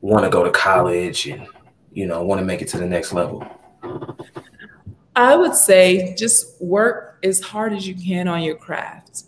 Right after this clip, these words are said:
Speaker 2: and enjoy it. Work as hard as you can and enjoy it. Um, I think be good at something.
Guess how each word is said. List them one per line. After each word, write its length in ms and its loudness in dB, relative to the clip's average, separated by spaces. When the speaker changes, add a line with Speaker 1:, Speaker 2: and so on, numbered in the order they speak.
Speaker 2:
and 300 -6
enjoy 500 0
it. 340 -6
Work 300 0
as 100 -4
hard 240 -2
as 140 -6
you 60 -12
can 320 -10
and 120 -8
enjoy 380 -2
it. 300 -6
Um, 680 -2
I 160 2
think 560 -2
be 160 2
good 300 8
at 180 4
something. 580 -2